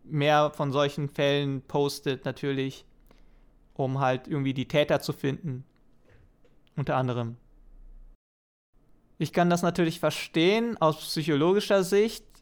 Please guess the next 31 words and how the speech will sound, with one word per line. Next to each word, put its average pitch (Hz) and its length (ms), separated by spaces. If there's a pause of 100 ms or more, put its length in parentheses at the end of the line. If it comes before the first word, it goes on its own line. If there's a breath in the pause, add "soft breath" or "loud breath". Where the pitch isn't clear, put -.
(220)
aber, 143 840
ähm, 139 220
moralisch, 147 800
äh, 143 640 (640 soft breath)
ist 151 160
das 151 140
natürlich 143 760
schlecht, 165 440
wenn 147 120
man 139 120
irgendwie 147 320
ein 147 200
Auge 151 280
dann 143 180
zudrückt, 175 800
nur 151 380
um 143 240
irgendwie 143 240
das - 240
eigene 156 320
Image 160 460
zu - 120
retten, 156 380
aber 139 240
dafür 143 340
dann 139 240
ein 139 180
Täter 151 480
ungestraft 151 640
davonkommen 151 920
würde. 156 560